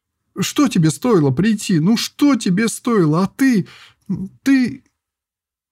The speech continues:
Она замешкалась, наморщилась, чихнула, дёрнулась,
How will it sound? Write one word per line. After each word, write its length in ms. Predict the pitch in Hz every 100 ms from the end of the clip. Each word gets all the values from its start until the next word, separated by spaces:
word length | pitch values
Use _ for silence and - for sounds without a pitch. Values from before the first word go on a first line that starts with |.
| _ _ _ _ _ _ _ _
Она 240 | 117 131 196
замешкалась, 840 | 147 131 156 135 - 127 123 - - _
наморщилась, 680 | - 110 101 175 151 127 117
чихнула, 640 | - - 185 - 120 131 113
дёрнулась, 720 | 110 110 95 90 90 85